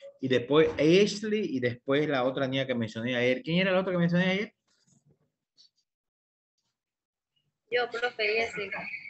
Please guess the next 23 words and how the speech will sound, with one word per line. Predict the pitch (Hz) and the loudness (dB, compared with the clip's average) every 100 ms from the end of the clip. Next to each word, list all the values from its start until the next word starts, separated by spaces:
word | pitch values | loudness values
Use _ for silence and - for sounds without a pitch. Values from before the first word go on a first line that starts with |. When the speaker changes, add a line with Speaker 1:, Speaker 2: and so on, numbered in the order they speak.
| - - - _ - | -20 -18 -20 _ -2
Speaker 1:
Jessica, | 123 131 127 107 104 | 4 4 4 -4 0
correcto, | 131 127 107 104 107 113 113 - 101 | 2 2 2 2 4 2 0 -6 -8
correcto. | 110 107 95 95 95 98 _ - 107 _ _ _ - - - - - | -6 -4 -4 -6 -6 -8 _ -18 -18 _ _ _ -20 -18 -16 -16 0
Ya | 160 | 4
ustedes | 220 214 214 202 | 4 4 2 2
pueden | 190 202 190 | 2 2 4
ver | 180 | 4
la | 190 | 4
nota. | 165 170 170 160 - | 2 0 -2 -4 -4
No | 151 214 | 2 4
la | 262 | 4
subí | - 185 202 | 4 2 2
al | 202 | 2
portal | 175 - 147 147 | 0 2 0 2
Class, | 160 151 120 - - _ _ _ | 4 4 2 -10 -20 _ _ _
pero | 143 135 | 0 2
ya | 147 | 0
está | 175 180 185 | 0 2 4
en | 175 151 | 4 2
el, | 135 117 | 0 0
¿cómo | 131 | -4
se | 190 | -4
llama? | 247 208 107 | -2 -4 -4